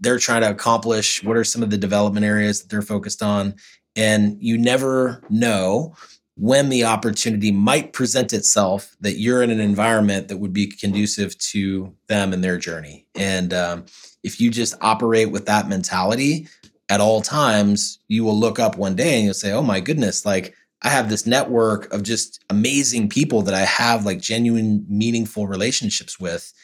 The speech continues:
and then recruiting becomes easy. If you just recruit when you have headcount, it's very transactional. I have this role with these, you know, criteria and these compensation factors and things that come with it.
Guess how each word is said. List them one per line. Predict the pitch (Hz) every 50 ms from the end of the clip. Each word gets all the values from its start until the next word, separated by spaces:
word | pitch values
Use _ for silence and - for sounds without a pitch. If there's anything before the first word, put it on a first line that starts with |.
| - - - _ _ _ -
and | 117 110 110
then | 113 117 113
recruiting | 104 104 104 - - 160 160 123 107 104
becomes | 101 104 - 110 104 98 90 - - - _ _ _ _ -
easy. | - 170 160 147 - - - - - _ _ - - - - _ -
If | - - - 143
you | 156 165
just | 156 156 143 - -
recruit | 113 117 104 95 - - - 151 95 - - -
when | 104 113 117
you | 110 110 104
have | 104 104 104 95 -
headcount, | - - 151 143 143 - 95 90 90 87 - - -
it's | 104 104 104
very | 98 110 139 147 143 127
transactional. | 104 - - 113 110 104 98 101 98 101 - - - - - - - - - _ - - - - _ _ -
I | 113 131 151
have | 156 151 139 127 110 101
this | 101 131 139 - - 104
role | 117 120 117 117 117 117 113
with | 110 - -
these, | - 127 131 131 131 131 127 127 - - - -
you | 117 117
know, | 113 113 110 107 107 107 104
criteria | 107 - - 110 113 107 - - 120 117 117 113 113 113 110 110 110 110 107 107 104
and | 98 95 95
these | 110 127 131 131 131 127 120 - - - - _ - - _ -
compensation | - - 143 143 135 123 110 - 135 131 127 127 - 131 127 120 120 120 117 113 107
factors | - 117 117 - - 127 123 117 117 113 104 110
and | 104 101
things | - 117 117 107 -
that | 107 90 -
come | - 101 95 98
with | 117 175 - -
it. | 113 107 107 104 101 101